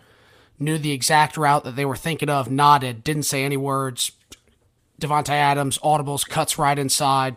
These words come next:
perfect pass, perfect throw, uh, or perfect catch.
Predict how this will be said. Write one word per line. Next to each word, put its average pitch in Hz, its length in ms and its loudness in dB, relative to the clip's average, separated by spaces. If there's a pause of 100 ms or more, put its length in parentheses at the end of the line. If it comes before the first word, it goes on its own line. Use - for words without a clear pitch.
perfect 151 360 -2
pass, 139 320 0
perfect 139 340 0
throw, 135 420 -4 (560)
uh, 135 280 0
or 123 80 -2
perfect 131 320 2
catch. 131 440 -4